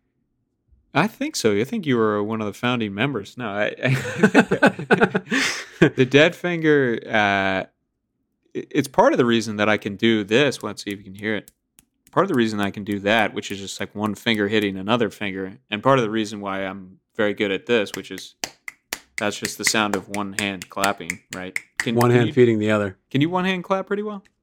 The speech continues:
Speaker 2: No, I
Speaker 1: Yeah,
Speaker 2: wouldn't
Speaker 1: that's
Speaker 2: say well. I'm not getting any big pops, I don't think.
Speaker 1: Okay, yeah, I'm, I, I think I can one hand clap better than, uh, some people can two or three hand clap.
Speaker 2: <laughs>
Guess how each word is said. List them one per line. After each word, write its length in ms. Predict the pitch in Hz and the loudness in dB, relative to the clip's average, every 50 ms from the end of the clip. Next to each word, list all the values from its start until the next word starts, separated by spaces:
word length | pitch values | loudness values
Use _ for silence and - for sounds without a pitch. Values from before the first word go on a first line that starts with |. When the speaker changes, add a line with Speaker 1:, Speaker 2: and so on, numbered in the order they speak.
| _ _ _ _ - - _ _ _ - _ _ _ - _ _ - - _ _ - - - _ _ _ _ _ _ - - _ _ - - _ _ _ _ _ _ _ _ _ _ _ _ _ _ _ _ - | _ _ _ _ -20 -20 _ _ _ -20 _ _ _ -20 _ _ -20 -20 _ _ -18 -18 -18 _ _ _ _ _ _ -20 -20 _ _ -20 -20 _ _ _ _ _ _ _ _ _ _ _ _ _ _ _ _ 2
Speaker 2:
No, 100 | - 226 | 4 6
I 20 | 226 | 6
Speaker 1:
Yeah, 40 | 233 | 6
Speaker 2:
wouldn't 140 | 247 233 233 | 4 4 4
Speaker 1:
that's 40 | 185 | 6
Speaker 2:
say 80 | 190 175 | 6 8
well. 240 | 151 151 160 151 135 | 8 8 8 8 8
I'm 80 | 143 175 | 6 6
not 140 | 196 190 185 | 4 4 4
getting 160 | 208 147 151 | 2 2 4
any 120 | 143 135 | 2 2
big 240 | 117 120 135 135 123 | 4 2 0 0 0
pops, 380 | 117 117 98 95 95 - - - | 0 -4 -4 -4 -6 -10 -14 -14
I 60 | 95 | -12
don't 140 | 95 90 - | -12 -12 -12
think. 220 | - 92 92 - _ _ _ _ - _ _ _ - - _ _ _ - - - | -12 -14 -14 -14 _ _ _ _ -20 _ _ _ -20 -20 _ _ _ -18 -18 -16
Speaker 1:
Okay, 240 | - - 95 90 90 | -14 -12 -10 -6 -4
yeah, 120 | 95 101 98 | -4 -4 -4
I'm, 120 | 104 127 135 - - - - - - | -6 -8 -10 -12 -16 -16 -12 -12 -10
I, 120 | - 107 117 - - | -8 -8 -8 -4 -2
I 80 | 135 | -2
think 200 | 143 135 190 170 | -2 -2 0 2
I 80 | 156 123 | 2 2
can 140 | 113 - 104 101 107 | 0 -2 -6 -6 -4
one 140 | 110 113 113 | -4 -2 0
hand 240 | 117 110 104 98 | 0 -2 -2 -4
clap 260 | - - 110 107 101 - | -4 -2 0 0 0 -2
better 220 | - 104 101 104 | -4 -4 -4 -6
than, 200 | 101 101 92 92 | -8 -10 -12 -14
uh, 180 | 92 92 92 92 _ _ _ _ _ _ _ _ _ _ | -14 -16 -18 -20 _ _ _ _ _ _ _ _ _ _
some 180 | - - 120 107 | -8 -6 -4 -2
people 220 | - 110 101 104 | -2 -2 -2 -4
can 240 | - - 92 98 98 _ _ _ _ _ _ _ | -10 -14 -14 -14 -16 _ _ _ _ _ _ _
two 120 | - 120 | -6 -4
or 80 | 101 92 | -4 -4
three 240 | - - 117 107 98 | -4 -4 -2 -2 -2
hand 180 | 92 87 87 | -2 -4 -8
clap. 280 | - - 92 92 90 90 _ _ _ - | -12 -14 -14 -14 -14 -16 _ _ _ -10
Speaker 2:
<laughs> 80 | - - | -6 -4